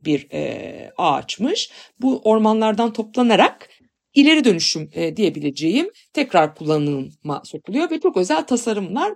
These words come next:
Bütün bu geniş araziler içinde bu banklarda, ağaç gölgelerinde uzanabiliyorsunuz, dinlenebiliyorsunuz. Hugo Fransa'nın farklı, e, tasarımları bu alanda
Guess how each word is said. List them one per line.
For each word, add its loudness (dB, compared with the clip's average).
Bütün -6
bu -6
geniş 0
araziler -2
içinde -8
bu 0
banklarda, -2
ağaç 0
gölgelerinde -4
uzanabiliyorsunuz, 0
dinlenebiliyorsunuz. 0
Hugo 0
Fransa'nın -4
farklı, -6
e, 2
tasarımları -2
bu -2
alanda -2